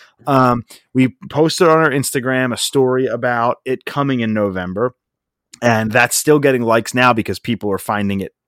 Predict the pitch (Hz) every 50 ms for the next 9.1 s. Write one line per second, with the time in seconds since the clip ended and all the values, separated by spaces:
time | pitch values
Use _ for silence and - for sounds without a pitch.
0 | _ - - 113 113 113 - - - - _ _ _ _ _ - - 151 139 -
1 | - - 127 127 113 98 - - - - - - - _ - 120 135 139 143 -
2 | - - 127 110 101 101 107 - _ - _ _ _ _ _ - 127 127 123 120
3 | 117 113 110 104 - _ - - - - _ _ _ _ _ _ _ _ - 135
4 | 165 - - 220 - - - - - 143 151 160 156 143 143 147 170 185 175 151
5 | 131 - - - 165 185 175 226 220 180 185 170 165 165 170 131 127 143 139 147
6 | 156 160 160 151 147 139 113 139 147 147 139 135 127 - 135 127 127 127 117 101
7 | 127 131 135 127 - - 135 139 135 123 - - - 175 160 147 123 113 107 113
8 | 123 135 151 170 - 196 147 151 143 120 - 120 120 120 123 117 110 101 85 76
9 | 76